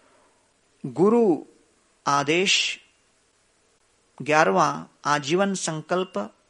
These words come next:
बारहवां रामचरित अनुसरण, तेरहवां धामवास, चौथवा, चौदहवां बोधयंत परस्परम, पन्द्रहवां गायत्री का अर्थ,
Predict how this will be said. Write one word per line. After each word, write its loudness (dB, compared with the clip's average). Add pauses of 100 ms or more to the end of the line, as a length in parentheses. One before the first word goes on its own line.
(380)
बारहवां 0 (1400)
रामचरित 2
अनुसरण, -6 (800)
तेरहवां 2 (320)
धामवास, -2 (920)
चौथवा, -2 (120)
चौदहवां 0 (640)
बोधयंत 2
परस्परम, -2 (180)
पन्द्रहवां -4
गायत्री -4
का -6
अर्थ, -6